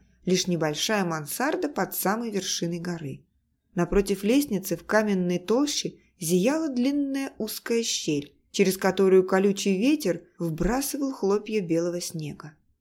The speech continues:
Здесь было холодно и бесприютно. «Вот, собственно, и всё». Амарилис остановилась у расщелины, глядя на снежные просторы. «Звони и пойдём, пока нас не потеряли».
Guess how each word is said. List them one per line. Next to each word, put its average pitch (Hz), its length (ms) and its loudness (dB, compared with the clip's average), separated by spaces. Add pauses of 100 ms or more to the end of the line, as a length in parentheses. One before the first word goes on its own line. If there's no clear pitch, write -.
(200)
Здесь 156 280 2
было 165 220 2
холодно 160 600 0 (140)
и 214 80 -2
бесприютно. 208 840 -4 (920)
«Вот, 453 220 8
собственно, 330 540 2
и 320 40 -2
всё». 247 340 -2 (720)
Амарилис 196 580 0
остановилась 196 760 2
у 202 60 2
расщелины, 202 760 0 (220)
глядя 269 420 2
на 277 140 -4
снежные 185 540 -6
просторы. 160 680 -8 (920)
«Звони 381 420 2
и 302 80 2
пойдём, 190 480 2
пока 180 200 -2
нас 180 180 0
не 190 80 2
потеряли». 185 640 0